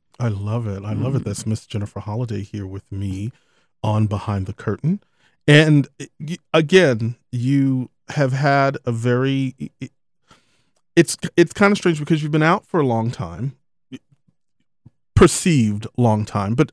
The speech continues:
Speaker 1: I mean, I, I don't believe that at no time at all through that period that you were not always singing. Am I right, you know, to assume that?
Speaker 2: Um, there,
Speaker 1: Even
Speaker 2: there were some, there were some years where,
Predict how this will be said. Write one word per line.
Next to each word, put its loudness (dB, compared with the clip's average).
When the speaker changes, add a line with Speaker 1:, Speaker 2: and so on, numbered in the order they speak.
Speaker 1:
I 6
mean, 4
I, 6
I 6
don't 2
believe 0
that 2
at 0
no 2
time -2
at 2
all 2
through -4
that -2
period 0
that -6
you -2
were -4
not -4
always 0
singing. -6
Am 0
I -2
right, 0
you -4
know, -2
to -6
assume -6
that? -6
Speaker 2:
Um, -4
there, 6
Speaker 1:
Even 2
Speaker 2:
there -4
were -2
some, -8
there -2
were -2
some -4
years -6
where, -6